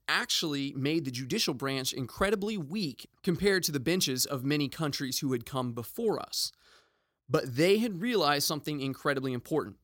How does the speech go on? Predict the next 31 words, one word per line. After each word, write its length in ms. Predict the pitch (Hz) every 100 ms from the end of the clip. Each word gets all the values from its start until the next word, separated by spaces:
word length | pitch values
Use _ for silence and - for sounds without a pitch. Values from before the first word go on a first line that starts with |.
| _ _ _ 131
They 240 | 160 233
realized 520 | 233 196 135 127 135
that 80 | 143
if 100 | 139
a 40 | 185
judge 400 | 143 135 135 -
could 180 | 131
give 160 | 120 127
a 60 | 160
ruling, 580 | 135 262 202 120 117 -
and 180 | 135 135
that 160 | 156
ruling 240 | 180 180 165
applies 460 | 160 180 151 139
to 120 | - 135
every 240 | 143 208
citizen 480 | - 151 143 147 151
in 100 | 123
every 280 | 120 131 185
state, 380 | - 131 131 -
in 120 | 139 -
every 260 | 147 180
case 340 | - 139 131 -
from 140 | 135
now 200 | 135 131
until 260 | 135 135 123
eternity, 580 | - 233 262 143 127 147 _ _ _ -
then 140 | 147 165
the 80 |
judge 520 | 135 - 262 320 175 -
isn't 380 | 277 262 180